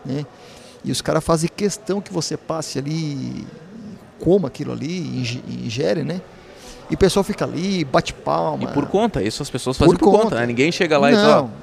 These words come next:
Speaker 2: "Ó, a prova vai passar e vocês têm que dar alguma coisa." Não, eles fazem porque
Speaker 1: Por
Speaker 2: eles
Speaker 1: conta.
Speaker 2: gostam.
Speaker 1: E as comunidades de maior expressão, no caso, eles, tipo assim, como fosse pra nós aqui, eles fazem uma quermesse.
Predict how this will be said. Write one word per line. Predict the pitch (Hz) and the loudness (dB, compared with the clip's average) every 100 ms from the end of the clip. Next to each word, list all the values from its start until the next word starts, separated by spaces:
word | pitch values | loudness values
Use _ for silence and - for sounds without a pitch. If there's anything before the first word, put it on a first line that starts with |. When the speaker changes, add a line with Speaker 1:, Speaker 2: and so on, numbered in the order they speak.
| - - - | -20 -16 -8
Speaker 2:
"Ó, | |
a | 90 | -8
prova | 92 113 113 131 | 0 2 4 4
vai | 120 | 4
passar | 117 - 127 | 2 2 2
e | |
vocês | 127 - | 2 -2
têm | 139 147 | -4 -4
que | 139 | 2
dar | |
alguma | 139 147 | 2 2
coisa." | 143 143 | -2 -2
Não, | 127 165 | 0 -2
eles | 107 - | -2 -6
fazem | - 110 151 | -2 0 -2
porque | 147 180 185 | 2 2 6
Speaker 1:
Por | |
Speaker 2:
eles | 175 | 4
Speaker 1:
conta. | 143 | 6
Speaker 2:
gostam. | 143 - - 131 - - - | 4 4 -4 -10 -12 -20 0
Speaker 1:
E | 175 | 4
as | 208 | 4
comunidades | - 226 233 185 180 233 175 | 4 2 4 4 4 2 2
de | 175 | 0
maior | 170 170 | 2 2
expressão, | 175 - 143 127 - - 220 170 - - | 0 0 -2 -2 -2 2 2 0 -4 -8
no | 143 | -6
caso, | 135 151 160 160 170 | 0 4 4 4 2
eles, | 175 175 170 - - - | 2 2 -2 -2 -4 -2
tipo | 190 185 | 0 0
assim, | 160 190 | 0 -2
como | 180 170 | 0 0
fosse | 160 190 170 | 0 -2 0
pra | 160 | 0
nós | 165 | 0
aqui, | 147 | -2
eles | 170 | -4
fazem | 180 170 | -4 -4
uma | 185 | -6
quermesse. | - 190 160 156 - - | -4 -6 -4 -4 -6 -10